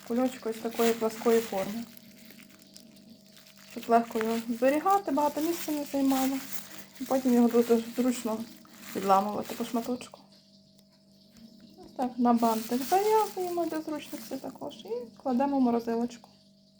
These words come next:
Всім привіт, котусики! Покажу вам сьогоднішню невеличку закупочку. Отже, ось такі батон на черені взяли.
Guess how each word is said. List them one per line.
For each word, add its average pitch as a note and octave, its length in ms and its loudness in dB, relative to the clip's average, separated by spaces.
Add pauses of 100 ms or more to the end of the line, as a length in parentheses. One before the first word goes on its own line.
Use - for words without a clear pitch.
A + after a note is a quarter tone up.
(1800)
Всім F4+ 320 6
привіт, C#4 320 8
котусики! G4 640 6 (840)
Покажу B3 360 8
вам F#4+ 140 6
сьогоднішню C4+ 520 4
невеличку A#3+ 420 6
закупочку. - 580 -4
Отже, G#3 340 -4 (680)
ось B3 100 -2
такі A#3+ 300 2
батон D4+ 340 6
на G4+ 100 8
черені G4+ 440 8
взяли. G4 360 4